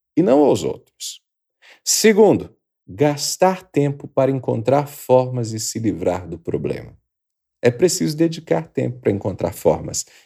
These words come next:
de se livrar do problema. E, por fim, ei, escuta o Ronaldo, dedicar atenção, foco e empenhar-se para livrar-se do problema.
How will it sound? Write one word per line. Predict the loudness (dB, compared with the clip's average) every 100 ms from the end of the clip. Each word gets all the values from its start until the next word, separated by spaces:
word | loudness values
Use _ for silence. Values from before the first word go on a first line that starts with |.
| -6
de | 0
se | 2
livrar | 2 4 2 2
do | -10
problema. | -8 -8 -8 -12 _ _ _ _ _
E, | 0
por | 2 -4
fim, | 2 2 2 -2 -16 _ 2
ei, | 4 4 -4 -14
escuta | -14 -2 0 0
o |
Ronaldo, | 0 -2 -4 -6 -16 _ _ _ _ _
dedicar | 0 4 4 2 -2 0 2
atenção, | 0 0 -4 -2 -4 -4 -4 -10 _
foco | -20 -12 2 4 4 -8 -18 _
e | 0 2
empenhar-se | 2 0 2 2 2 0 -2 -4 -6 -6 -12 _ _ 2
para | 2
livrar-se | 2 0 2 2 0 -4 -6
do | -6
problema. | -2 -2 0 -2 -4 -10